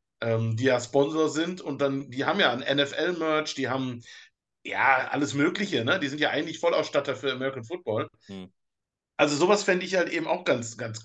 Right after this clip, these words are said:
Speaker 1: cool. Also da, ich glaub auch, dass da reichlich Umsatz geht. Nicht nur an, an Merchandising der Mannschaften, sondern auch, auch so. Die hatten
Speaker 2: Ja,
Speaker 1: auch immer
Speaker 2: wollen
Speaker 1: ganz
Speaker 2: das denn die Mannschaften, dass die N-F-L-Teams kaufen? Die sollen doch lieber,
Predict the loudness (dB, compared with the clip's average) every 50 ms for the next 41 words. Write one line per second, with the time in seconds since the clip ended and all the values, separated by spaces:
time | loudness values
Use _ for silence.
0 | -14 -12 -12 -10 -10 -8 -8 -8 -6 0 4 6 6 6 6 4 2 -2 -8 -20
1 | -20 -20 -20 -20 _ -2 2 4 4 4 4 0 -2 -2 -2 -4 0 2 2 2
2 | 2 2 0 0 -2 -6 -8 -10 -10 -4 -2 -2 -2 -2 -4 -8 -10 -10 -8 -8
3 | -8 -10 -6 -4 -2 0 0 0 0 -2 -4 -4 -4 -4 -4 -2 0 0 0 0
4 | 0 0 2 6 6 6 6 4 0 -2 -2 -2 0 2 2 2 2 0 -6 -12
5 | _ _ _ _ _ _ _ _ _ _ 0 0 2 2 0 0 0 0 -2 -6
6 | -4 0 0 2 4 2 2 2 0 -2 -2 -4 -8 -14 -20 _ _ _ _ _
7 | -2 -2 -2 0 2 2 2 2 -2 -4 -6 -6 -6 -4 -2 -4 -2 0 0 2
8 | 2 2 0 2 2 4 4 6 6 6 4 4 4 2 2 2 -2 -4 -2 -4
9 | -4 -4 -6 -4 -4 -4 -4 -4 -6 -6 -6 -4 -6 -6 -6 -4 -2 -2 -2 -2
10 | -4 -4 -2 0 0 0 -2 -2 -4 -2 -2 0 -2 -2 -4